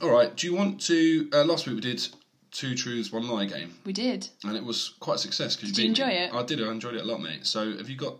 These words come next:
Speaker 1: one lined up for us?
Speaker 2: I have.
Speaker 1: Ooh.
Speaker 2: And this week's Two Truths, One Lie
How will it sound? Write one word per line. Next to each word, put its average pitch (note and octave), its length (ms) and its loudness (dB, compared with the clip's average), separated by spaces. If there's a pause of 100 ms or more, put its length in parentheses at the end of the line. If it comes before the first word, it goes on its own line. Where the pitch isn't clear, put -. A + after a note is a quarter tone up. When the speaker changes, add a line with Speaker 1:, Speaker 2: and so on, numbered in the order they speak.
(140)
Speaker 1:
one B2+ 200 -6
lined C3 160 -6
up - 80 -10
for C3 140 -12
us? - 180 -8
Speaker 2:
I G#3 60 -4
have. G3 520 -2
Speaker 1:
Ooh. D3 60 -6
Speaker 2:
And A#3+ 420 4 (160)
this D4+ 280 -2
week's G#3 280 -6
Two A3+ 160 -4
Truths, A3 380 0
One G3+ 200 -6
Lie A3 460 -2